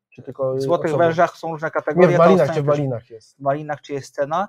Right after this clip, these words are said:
Speaker 1: Najgorszy
Speaker 2: Wydaje mi się, że jest coś
Speaker 1: No,
Speaker 2: takiego.
Speaker 1: okej, no to w każdym razie na pewno w Wężach, y, scena jakby z Piłsudskim, który po prostu jest nieśmieszny, y, Michał Czernecki ani nie wygląda jak Piłsudski, a przede wszystkim nie brzmi jak
Speaker 2: Super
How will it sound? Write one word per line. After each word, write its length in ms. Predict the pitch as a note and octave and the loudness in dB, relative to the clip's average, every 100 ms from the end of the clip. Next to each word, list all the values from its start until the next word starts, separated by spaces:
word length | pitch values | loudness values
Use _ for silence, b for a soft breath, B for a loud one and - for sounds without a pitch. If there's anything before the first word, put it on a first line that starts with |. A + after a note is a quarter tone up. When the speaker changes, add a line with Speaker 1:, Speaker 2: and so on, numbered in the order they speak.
| C3+ | -6
Speaker 1:
Najgorszy 140 | D3 | -4
Speaker 2:
Wydaje 240 | D3+ F3 G3+ | 0 2 0
mi 80 | |
się, 160 | F#3+ F#3+ | -4 -6
że 140 | D#3+ | -6
jest 400 | C#3 G#2+ - - | -6 -8 -14 -14
coś 180 | D3+ D#3 | -10 -8
Speaker 1:
No, 80 | C#3+ | -10
Speaker 2:
takiego. 260 | - A2 F4+ | -12 -12 -8
Speaker 1:
okej, 220 | C#3+ A#2+ | -4 -4
no 80 | D3+ | -4
to 120 | F#3 | -4
w 40 | - | -2
każdym 220 | E3+ E3+ | -2 0
razie 140 | D#3+ | 0
na 80 | E3 | 0
pewno 220 | F3 E3 | 0 0
w 120 | C#3 | 0
Wężach, 580 | D3+ D#3+ D3 D3 C#3+ - _ _ _ - | 2 2 4 2 2 -4 _ _ _ -6
y, 300 | C3+ C3+ C3+ | -2 0 -2
scena 380 | A#2+ - D3+ D3 | -6 -4 -2 0
jakby 240 | C#3+ C3+ C3 | -2 -4 -12
z 80 | |
Piłsudskim, 640 | - C#3 C#3 C#3 - - B2+ | -8 -8 -6 -8 -8 -12 -12
który 260 | - C3+ B2 | -6 -6 -6
po 100 | C3 | -10
prostu 220 | C3+ C3+ | -10 -12
jest 140 | - | -12
nieśmieszny, 720 | C#3 - C3+ B2+ - C3 B2+ b b b b - | -14 -10 -10 -10 -12 -12 -12 b b b b -4
y, 380 | C3 C3 C3 C3 | 0 2 2 0
Michał 360 | C#3 D3 D#3 C#3+ | -2 -4 -4 -2
Czernecki 680 | D3 C#3 C#3+ C#3 - C#3+ - | -2 0 -2 -4 -8 -10 -6
ani 280 | D3+ D3 C#3+ | -6 -4 -6
nie 100 | C3+ | -6
wygląda 380 | C3+ C#3+ D3 C#3+ | -4 -2 -2 -4
jak 100 | C#3+ | -6
Piłsudski, 540 | C#3+ C3 C#3+ - D#3 | -14 -12 -14 -10 -10
a 60 | C#3+ | -10
przede 40 | |
wszystkim 280 | - - D3+ | -12 -10 -4
nie 120 | D#3+ | -4
brzmi 200 | C3+ B2 | -4 -6
jak 100 | |
Speaker 2:
Super 80 | A#2+ | -8